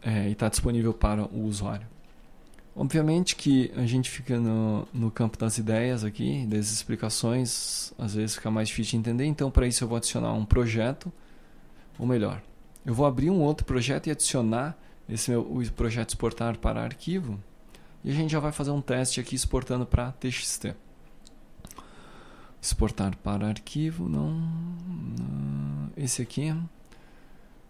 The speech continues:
Esse aqui é um projeto bastante simples, ele tem um grid,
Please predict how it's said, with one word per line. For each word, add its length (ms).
Esse 180
aqui 300
é 60
um 420
projeto 400
bastante 400
simples, 420
ele 140
tem 180
um 220
grid, 600